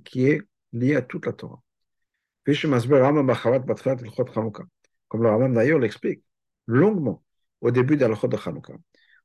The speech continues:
אודות הסיבה לכפיית ימי חנוכה. Le Rambam nous explique pourquoi est-ce que Hanouka a été établi. Il nous dit la chose suivante. בית שני, à l'époque du deuxième בית המקדש. כשמלכות יוון גזרו גזירות על ישראל. Les Grecs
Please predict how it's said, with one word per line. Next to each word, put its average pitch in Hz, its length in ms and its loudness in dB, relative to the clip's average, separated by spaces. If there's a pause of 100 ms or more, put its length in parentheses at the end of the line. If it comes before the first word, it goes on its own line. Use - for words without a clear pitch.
אודות 151 240 0
הסיבה 165 380 2
לכפיית 175 340 -2
ימי 139 140 -2
חנוכה. 120 360 -6 (360)
Le 110 60 -4
Rambam 139 200 0
nous 135 140 -2
explique 139 300 -2
pourquoi 123 240 -2
est-ce 123 100 -2
que - 200 -10
Hanouka 107 220 -4
a 104 40 0
été 95 140 -4
établi. - 440 -10 (400)
Il 170 100 0
nous 208 80 2
dit 226 80 0
la 214 80 4
chose 190 160 -4
suivante. 180 300 -8 (460)
בית 175 280 4
שני, 165 320 0 (160)
à - 40 -10
l'époque 131 240 2
du 135 120 0
deuxième 135 240 0 (260)
בית 127 220 -2
המקדש. 120 540 -8 (460)
כשמלכות 131 440 2
יוון 151 260 4
גזרו 147 240 2
גזירות 139 300 0
על 139 80 -4
ישראל. 127 280 -8 (680)
Les 131 80 4
Grecs 151 480 4